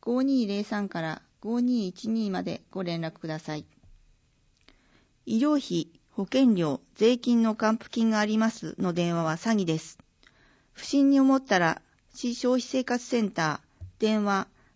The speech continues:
二五の三二八八までご連絡ください。第十回特別弔慰金の申請を、平成三十年四月二日月曜まで受付中。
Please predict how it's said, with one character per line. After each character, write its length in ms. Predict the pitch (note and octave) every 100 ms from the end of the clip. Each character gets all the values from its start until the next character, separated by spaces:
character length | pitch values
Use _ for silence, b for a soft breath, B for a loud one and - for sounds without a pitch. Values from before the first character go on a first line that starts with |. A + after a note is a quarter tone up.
| -
二 220 | B3 C#4
五 220 | C#4+ C4+
の 200 | G#3+ E3+ -
三 260 | - A#3+
二 220 | B3 A#3+
八 240 | G#3+ F3+ A3
八 200 | G#3+ G3+
ま 120 | G3+
で 200 | G#3 E3+
ご 100 | -
連 180 | F#3+ F#3
絡 120 | F3
く 180 | E3+ -
だ 120 | E3
さ 160 | D#3+ D#3+
い。 100 | D#3 _ _ _ _ _ _ _ _ _ _ _ _ _ _ _ _ - B B B B B _ -
第 260 | B3+ C#4 G3+
十 160 | F3+
回 320 | - A3 G3
特 260 | D#3 F#3 G#3+
別 280 | A#3+ B3 -
弔 160 | A#3+ A#3+
慰 100 | A#3
金 240 | A#3 A#3
の 120 | A3+
申 240 | - A3 G#3+
請 260 | G#3 G3+
を、 200 | F#3+ F3+ _ b b b
平 180 | B3
成 220 | B3 B3 B3
三 260 | B3+ A#3+
十 240 | A#3+ B3+ A3+
年 300 | F#3 D#3+ - -
四 160 | -
月 260 | A#3 A#3 A3
二 200 | - -
日 260 | F#3+ F#3 -
月 320 | - G3+ - B3+
曜 160 | C4
ま 140 | A3 G3+
で 80 |
受 200 | F3+ E3+
付 260 | E3+ - D#3+
中。 340 | - E3 D#3